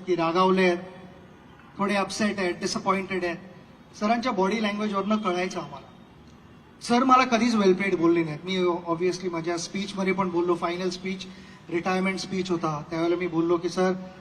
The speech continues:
आज तुम्ही मला well played म्हणू शकता, कारण ह्याच्यानंतर मी परत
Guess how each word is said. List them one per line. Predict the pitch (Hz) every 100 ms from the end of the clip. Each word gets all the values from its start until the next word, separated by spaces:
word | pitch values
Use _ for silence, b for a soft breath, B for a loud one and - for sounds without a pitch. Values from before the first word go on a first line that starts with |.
| - - - -
आज | 170 226 -
तुम्ही | 214 226
मला | 202 208 208
well | 185 180
played | 185 190
म्हणू | 180 196
शकता, | 214 170 - 160
कारण | - - - 190
ह्याच्यानंतर | 185 185 226 226 220 233
मी | 240
परत | 214 214